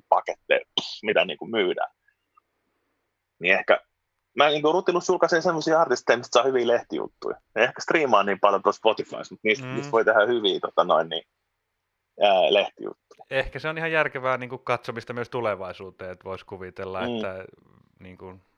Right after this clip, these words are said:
Speaker 2: nää ei oo ensimmäinen feministi, tai no ei taida olla nyt niinku Adikia ehkä ensimmäinen feministiräppäri muutenkaan, mutta kuitenkin noin
Speaker 1: Niin, niin.
Speaker 2: vahvalla feministisellä kulmalla tai transnaisiakin varmaan tullaan
Speaker 1: Niin.
Speaker 2: näkemään niinku tässä kentässä
Speaker 1: Varmaan.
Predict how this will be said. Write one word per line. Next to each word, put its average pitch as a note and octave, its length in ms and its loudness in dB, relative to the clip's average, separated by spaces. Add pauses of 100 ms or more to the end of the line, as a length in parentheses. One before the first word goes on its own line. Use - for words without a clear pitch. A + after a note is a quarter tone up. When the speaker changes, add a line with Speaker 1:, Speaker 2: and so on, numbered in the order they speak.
(180)
Speaker 2:
nää G2+ 240 -12
ei G2 120 -8
oo F#2+ 80 -8
ensimmäinen F#2+ 600 -12
feministi, F#2 580 -14
tai F#2 160 -14
no F#2 140 -18
ei F#2 80 -18
taida F#2 280 -12
olla F2+ 140 -14
nyt F2 220 -20
niinku G2 240 -12 (100)
Adikia A2 440 -4
ehkä A2 200 -6
ensimmäinen G#2+ 340 -10
feministiräppäri G#2 800 -8
muutenkaan, G2+ 500 -6
mutta G2 340 -12 (500)
kuitenkin G#2 480 -8
noin G#2+ 100 0
Speaker 1:
Niin, G#2+ 100 0
niin. G#2+ 120 4
Speaker 2:
vahvalla G#2 240 0
feministisellä G#2 600 -4
kulmalla G2 360 -2
tai G2+ 200 -2
transnaisiakin G2+ 800 -6
varmaan F#2 400 -12 (420)
tullaan G#2+ 280 0
Speaker 1:
Niin. G#2 40 -4
Speaker 2:
näkemään F#2+ 460 -6
niinku F#2 180 -18
tässä - 320 -16
kentässä F#2 460 -14
Speaker 1:
Varmaan. G2+ 500 2